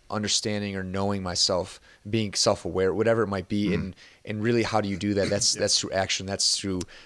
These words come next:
Speaker 1: uh, putting that, I made that quote on, on a post recently about, um, the blacksmith putting the sword, you know, whatever you're putting in there to mold, into that inferno multiple times, molding it, taking it out. "Nope, not right.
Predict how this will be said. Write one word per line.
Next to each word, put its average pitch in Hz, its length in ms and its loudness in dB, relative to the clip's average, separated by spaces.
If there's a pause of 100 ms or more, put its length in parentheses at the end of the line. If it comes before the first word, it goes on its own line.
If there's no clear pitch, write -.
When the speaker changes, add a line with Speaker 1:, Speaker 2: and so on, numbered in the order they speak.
Speaker 1:
uh, 87 100 -2 (100)
putting 120 300 0
that, - 280 -2 (240)
I 107 80 0
made 113 180 0
that 101 120 0
quote 101 320 0
on, 95 120 -2
on 90 180 -4
a 90 40 -6
post - 360 -4
recently 92 400 -4
about, 92 380 0 (280)
um, 90 340 -6 (240)
the 107 80 -4
blacksmith 104 680 0
putting 107 300 -2
the 107 60 -2
sword, 101 520 2
you 101 160 -2
know, 92 80 -4
whatever 107 280 2
you're 101 120 -4
putting 101 280 -2
in 101 100 -4
there 90 100 -8
to 92 80 -10
mold, 98 400 0 (600)
into 131 260 2
that 117 140 4
inferno 98 640 -4 (220)
multiple 104 440 -4
times, 90 460 -4
molding 98 540 0
it, 90 200 -12
taking 101 320 -6
it 101 100 -4
out. 92 220 -4
"Nope, 107 300 0
not 104 220 -4
right. 92 300 -2